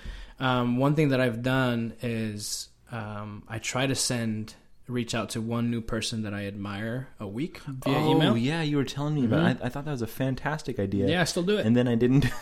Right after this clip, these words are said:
Speaker 2: <laughs> I didn't do it. Can you give me a success story about that?
Speaker 1: Uh, Mount Mulgraf.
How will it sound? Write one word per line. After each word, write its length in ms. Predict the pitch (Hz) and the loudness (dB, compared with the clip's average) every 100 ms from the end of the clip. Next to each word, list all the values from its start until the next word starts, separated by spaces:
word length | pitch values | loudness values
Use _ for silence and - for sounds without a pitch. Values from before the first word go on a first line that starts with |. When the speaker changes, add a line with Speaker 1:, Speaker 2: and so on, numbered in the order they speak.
| - | 0
Speaker 2:
<laughs> 0 | 151 185 - | 4 6 8
I 40 | 214 123 | 10 10
didn't 160 | 131 | 10
do 140 | 131 135 | 10 8
it. 100 | 123 | 4
Can 120 | 180 | 4
you 60 | |
give 140 | 175 175 | 6 4
me 100 | 170 | 4
a 40 | 151 | 2
success 360 | 151 - 156 | 0 0 0
story 240 | - 160 160 | 0 -2 -2
about 180 | 165 | -2
that? 680 | 170 - - - - - 147 | -4 -4 -8 -14 -16 -2 6
Speaker 1:
Uh, 440 | 156 156 156 156 | 10 12 12 10
Mount 200 | 151 165 | 8 6
Mulgraf. 380 | 180 247 151 107 | 6 4 2 0